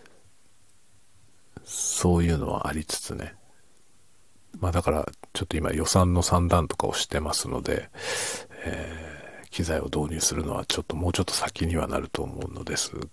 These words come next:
が、まあ、僕はね、機材オタクですから、<laughs> いずれにしても、えー、買います。<laughs> 別に必要に迫られてるわけじゃなくて、今ある機材でできるけど、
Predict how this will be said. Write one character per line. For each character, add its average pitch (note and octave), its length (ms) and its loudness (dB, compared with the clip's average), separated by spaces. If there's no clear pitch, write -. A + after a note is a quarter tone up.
が、 - 180 0
ま - 60 0
あ、 D2 40 0
僕 - 220 2
は F#2 160 10
ね、 G2 180 4
機 - 120 0
材 G#2 180 10
オ A2+ 80 12
タ G#2+ 120 8
ク - 80 0
で - 80 -2
す - 100 -2
か C#2+ 80 -6
ら、 - 720 -6
<laughs> - 200 -12
い E2+ 80 6
ず E2+ 100 6
れ G#2 120 12
に G#2 100 10
し - 80 4
て - 80 4
も、 F2 180 4
え - 100 -4
ー、 - 40 -2
買 - 160 8
い B1+ 40 8
ま - 100 0
す。 - 220 -2
<laughs> - 60 2
別 F2 240 6
に E2+ 60 6
必 - 260 4
要 A2 100 12
に A2 80 12
迫 G#2 240 12
ら G#2 120 12
れ F2+ 80 6
て C2+ 100 4
る C2 80 4
わ C2 100 6
け - 100 2
じ B1+ 60 2
ゃ B1+ 40 2
な B1+ 100 0
く - 80 -12
て、 - 160 0
今 G2 200 8
あ - 40 10
る - 100 4
機 - 120 -2
材 C2 140 6
で C2 60 -2
で - 180 2
き G2 100 6
る D#2+ 80 4
け - 100 0
ど、 - 120 -8